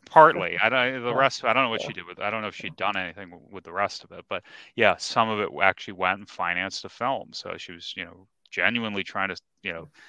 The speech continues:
Speaker 1: start, you know, keep her business up and running, but, you know, she, you know, lied about how, how to do that and got money that really should have gone to somebody else. It's really the ultimate, these are not victimless crimes, I think is the point.
Speaker 2: Well, it's more that,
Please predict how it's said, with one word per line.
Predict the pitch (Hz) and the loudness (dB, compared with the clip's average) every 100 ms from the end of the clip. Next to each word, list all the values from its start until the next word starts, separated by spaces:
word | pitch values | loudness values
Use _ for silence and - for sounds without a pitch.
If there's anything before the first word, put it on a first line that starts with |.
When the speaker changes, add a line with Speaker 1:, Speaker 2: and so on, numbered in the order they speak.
| - _ - | -20 _ -20
Speaker 1:
start, | - - - 104 92 | -20 -16 -2 -2 -2
you | - | -6
know, | 82 | -8
keep | - 113 | -4 -4
her | 95 | -2
business | 107 107 107 - | -2 -2 -4 -4
up | 90 - | -6 -4
and | 90 | 0
running, | 101 90 87 | 2 2 -4
but, | 92 | -6
you | - | -6
know, | 92 | -10
she, | - - 82 | -8 -10 -10
you | 101 95 | -10 -10
know, | 85 | 0
lied | 87 87 85 | 4 4 4
about | 82 85 | 0 -6
how, | - 92 - | -2 -2 0
how | 98 | -4
to | 82 | -6
do | 82 95 87 | -6 -10 -6
that | 80 80 | -6 -8
and | 90 | -4
got | 90 78 | -4 -4
money | 90 87 | -6 -6
that | 85 82 | -6 -6
really | 90 85 82 _ _ | -6 -10 -12 _ _
should | - - 92 | -16 -10 -10
have | - | -6
gone | 87 80 | -8 -6
to | |
somebody | - 87 82 82 | -8 -8 -12 -12
else. | 87 87 - - | -8 -6 -6 -12
It's | - - - - - 98 | -16 -20 -20 -20 -12 -6
really | 87 85 | -4 -4
the | 85 | 0
ultimate, | 87 90 87 90 90 85 95 | 0 0 -6 -8 -6 -6 -2
these | 107 95 | 0 0
are | 98 | 4
not | 90 85 | 4 4
victimless | 87 - 87 85 - - | 0 -8 -14 -12 -12 -10
crimes, | - - 113 117 | -8 -8 -8 -12
I | 92 | -12
think | - 85 | -12 -14
is | 90 | -16
the | - - | -18 -20
point. | _ - 78 - _ _ _ _ _ _ _ _ _ _ _ _ | _ -14 -14 -16 _ _ _ _ _ _ _ _ _ _ _ _
Speaker 2:
Well, | 143 | -10
it's | - 147 | -8 -4
more | 160 185 180 | 2 4 6
that, | 175 | 2